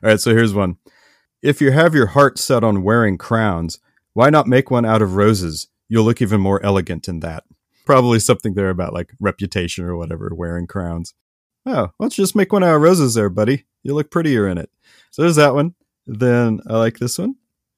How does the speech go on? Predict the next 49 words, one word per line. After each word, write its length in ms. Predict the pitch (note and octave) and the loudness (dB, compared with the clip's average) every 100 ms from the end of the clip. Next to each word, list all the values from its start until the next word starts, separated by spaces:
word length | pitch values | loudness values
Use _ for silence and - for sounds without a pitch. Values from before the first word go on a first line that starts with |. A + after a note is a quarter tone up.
| _ | _
"Wouldn't 280 | - C4+ - | 0 0 2
you 80 | D#3+ | 4
rather 280 | C#3+ D#3 B2+ | 6 6 4
leave 300 | C3 C#3+ - | 4 2 2
petty 240 | C3 B2+ | 0 2
arguments 440 | G#2+ A2+ A#2+ A#2+ A2 | 2 2 2 0 0
about 240 | A2 G#2+ | -2 0
these 200 | A#2 - | -2 0
subjects 400 | G#2+ G2 A2 - | -2 -2 -4 -6
to 120 | - | -8
do-nothings 680 | G2 A2 G#2 G#2 - A2+ A2 | -4 -2 0 0 0 -2 -2
who 100 | A2 | -6
sit 240 | - G#2+ | -2 -2
and 160 | G#2 F#2 | -2 -6
come 260 | - F#2+ G#2 | -4 -2 0
and 120 | F#2+ | -2
receive 360 | F#2+ - G2+ | -4 -4 -4
their 100 | F#2 | -4
little 200 | F#2+ G2 | -2 -2
stipend 540 | F#2 - F#2 F#2 G#2+ G#2+ _ _ | -4 -4 -6 -4 -6 -6 _ _
or 80 | G2+ | -6
get 220 | F#2+ G#2+ G#2+ | -4 -4 -4
nothing 400 | F#2+ - G#2+ G2+ | -4 -2 -4 -2
done 300 | F#2+ G2 G#2 | -2 -2 -2
and 180 | F#2 | -4
whine 240 | F2+ F#2 G#2 | -4 -4 -2
about 320 | G#2 A2 A#2+ | -2 -2 -2
it?" 100 | - _ _ - | -6 _ _ -16
Step 280 | - F#3+ - | -6 -6 -4
forward 300 | E3+ C#3 G#2+ | 2 2 2
and 120 | G2 | 0
make 220 | A#2 A2+ | -2 -2
use 200 | A#2 - | -4 -4
of 120 | G2 | -6
what 160 | A2 G2+ | -4 -4
you've 180 | G2+ F#2+ | -4 -6
learned. 420 | F#2+ F#2 E2+ F2+ _ _ _ _ _ _ | -4 -4 -6 -12 _ _ _ _ _ _
You, 140 | C#3 C#3+ | -4 -2
you, 280 | C#3 C3+ C#3+ - | -2 -2 -2 -2
you 100 | C#3 | 2
hear 120 | E3+ | 2
the 80 | C#3 | 4
word 220 | B2 F#2 | 2 2
whining 360 | F#2 F#2+ F#2 | -2 0 -2
a 80 | E2 | -4
lot 220 | E2+ F2 | -8 -8
in 120 | E2+ F2 | -8 -8
his, 300 | F2+ E2+ - | -8 -10 -12
uh, 140 | - | -14